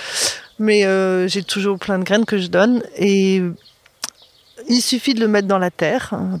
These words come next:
pas très, euh, je sais pas, un, un centimètre, euh, s'arranger que ce soit,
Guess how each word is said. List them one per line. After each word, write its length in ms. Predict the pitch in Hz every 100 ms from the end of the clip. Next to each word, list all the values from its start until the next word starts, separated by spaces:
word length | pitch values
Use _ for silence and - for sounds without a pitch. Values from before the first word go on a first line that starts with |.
| -
pas 140 | 185
très, 400 | - 202 170 170
euh, 160 | 180 180
je 60 |
sais 60 | -
pas, 160 | 214 214
un, 220 | 185 165
un 120 | 185
centimètre, 560 | 180 185 - 202 247 - _ - - - - - 196
euh, 720 | 185 180 180 175 175 175 170
s'arranger 580 | 165 190 180 202 185 208
que 420 | - 185 180 180
ce 200 | 170 185
soit, 580 | 175 196 185 185 175